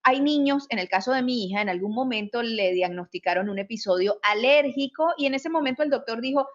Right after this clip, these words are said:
"Esto puede que ocurra, mm, solamente una vez", hablando de un niño tan pequeño,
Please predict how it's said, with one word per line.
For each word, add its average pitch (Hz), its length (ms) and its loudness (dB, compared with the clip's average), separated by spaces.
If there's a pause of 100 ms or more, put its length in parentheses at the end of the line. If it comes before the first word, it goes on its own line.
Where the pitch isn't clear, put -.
(140)
"Esto 285 320 0
puede 285 360 4
que 262 100 0
ocurra, 240 520 0 (140)
mm, 226 300 -4
solamente 240 540 0
una 175 260 -2
vez", 277 320 0
hablando 196 380 0
de 214 80 2
un 196 100 -2
niño 196 260 -6
tan 214 260 0
pequeño, 226 520 -2